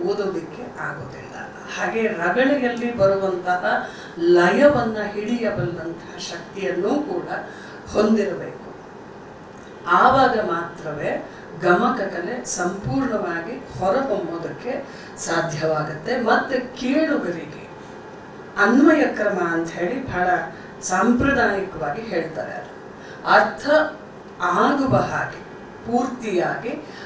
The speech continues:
ಅದನ್ನ ಕ್ರಿಯಾಪದ ಎಲ್ಲಿ ಬರಬೇಕು ಅಲ್ಲಿ, ನಾಮಪದವನ್ನ ಎಲ್ಲಿ ಹಾಕಬೇಕು ಅಲ್ಲಿ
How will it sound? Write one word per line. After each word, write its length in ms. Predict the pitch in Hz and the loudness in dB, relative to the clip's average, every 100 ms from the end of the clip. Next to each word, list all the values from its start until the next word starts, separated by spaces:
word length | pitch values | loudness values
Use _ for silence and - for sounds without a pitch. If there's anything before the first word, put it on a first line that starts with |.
| - | 0
ಅದನ್ನ 420 | 185 208 220 220 240 269 - - - - | 4 8 6 6 2 2 -2 -12 -14 -4
ಕ್ರಿಯಾಪದ 600 | 190 214 226 - 208 202 185 | 4 8 10 8 6 4 4
ಎಲ್ಲಿ 240 | 185 233 | 4 4
ಬರಬೇಕು 540 | 233 196 180 180 180 185 | 2 2 0 -2 -2 -2
ಅಲ್ಲಿ, 300 | - 175 185 226 | 0 0 0 0
ನಾಮಪದವನ್ನ 840 | 180 185 214 233 208 190 190 180 180 170 | 4 4 4 2 2 2 2 2 2 2
ಎಲ್ಲಿ 260 | 240 247 | 2 0
ಹಾಕಬೇಕು 600 | 220 190 180 175 175 165 170 | -2 -2 -4 -2 -4 -2 -2
ಅಲ್ಲಿ 340 | 170 175 175 | -2 -2 0